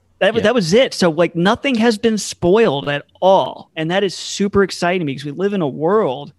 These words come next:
Speaker 1: where trailers tend to spoil what we're watching. And Mandalorian's done, it's a masterclass. It's, "Hey, we're gonna give you a, a few clips from the first episode, and that's it."
Speaker 2: Yeah. Yeah, I think the only other minor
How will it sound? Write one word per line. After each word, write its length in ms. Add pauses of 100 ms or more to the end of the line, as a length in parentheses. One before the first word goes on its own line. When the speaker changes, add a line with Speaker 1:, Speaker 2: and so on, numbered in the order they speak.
(300)
Speaker 1:
where 160
trailers 720 (280)
tend 260
to 60
spoil 640
what 160
we're 160
watching. 540 (280)
And 280 (120)
Mandalorian's 680
done, 360
it's 160
a 40
masterclass. 880
It's, 260 (260)
"Hey, 120
we're 100
gonna 160
give 160
you 140
a, 100 (100)
a 60
few 220
clips 320
from 140
the 80
first 280
episode, 440
and 180
that's 320
it." 280 (360)
Speaker 2:
Yeah. 260 (580)
Yeah, 180
I 20
think 220
the 120
only 180
other 500 (840)
minor 760